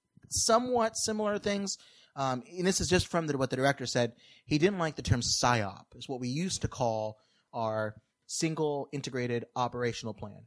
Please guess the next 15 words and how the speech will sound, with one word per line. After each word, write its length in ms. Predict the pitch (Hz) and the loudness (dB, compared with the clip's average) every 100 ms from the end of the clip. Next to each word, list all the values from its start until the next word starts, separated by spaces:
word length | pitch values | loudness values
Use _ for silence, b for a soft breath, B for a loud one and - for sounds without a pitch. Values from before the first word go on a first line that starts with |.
| - | -8
It's 200 | 131 - | -6 -4
the 100 | 127 | -4
set 440 | 156 - 160 151 | -4 0 -2 -2
of 240 | 127 117 113 | -6 -6 -4
targets 480 | 196 196 131 - - _ _ _ - | -2 -2 -4 -10 -14 _ _ _ -12
that 80 | 127 | -10
we've 180 | 131 120 | -10 -12
agreed 380 | 110 143 151 135 | -10 -8 -8 -8
to 240 | 135 123 | -8 -6
after 280 | 113 117 120 | -8 -10 -8
a 80 | 104 | -10
long 580 | 107 120 143 147 143 139 | -8 -6 -6 -6 -10 -10
series 540 | - 131 123 120 117 | -8 -8 -8 -10 -8
of, 180 | 110 104 - - - | -10 -10 -16 -20 -16
of 180 | 110 | -16